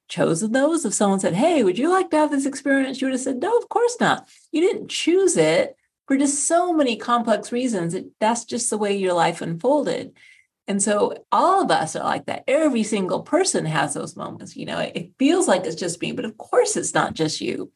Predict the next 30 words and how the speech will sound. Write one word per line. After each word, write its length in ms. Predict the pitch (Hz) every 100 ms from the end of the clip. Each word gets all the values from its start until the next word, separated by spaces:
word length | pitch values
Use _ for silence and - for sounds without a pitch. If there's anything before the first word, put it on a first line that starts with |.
| _
That's 240 | 214 220 269
really 300 | 320 277 -
key 340 | - 226 233
to 100 | 247
self-compassion. 1040 | 247 226 226 254 233 226 214 220 208 208 214 - _ _ _ _ _ -
Some 140 | 254
people 280 | 247 226 220
joke, 280 | 214 214 208
"We 80 | 214
sh-, 140 | -
I 80 | 208
should 160 | 247
have 80 | 240
called 180 | 220 196
it 140 | 196 -
inner 340 | 226 233 226
compassion 680 | 226 214 196 196 196 220 202
as 160 | 196
opposed 340 | - 202 190 -
to 80 | 170
self-compassion," 1200 | - - 196 196 - - 196 190 180 170 202
'cause 100 | 170
there's 180 | - 196
not 200 | - -
a 20 |
lot 220 | 254 220 180
of 60 |
separate 440 | - 208 208 196 -
self 340 | - 262 -
there. 380 | 233 233 214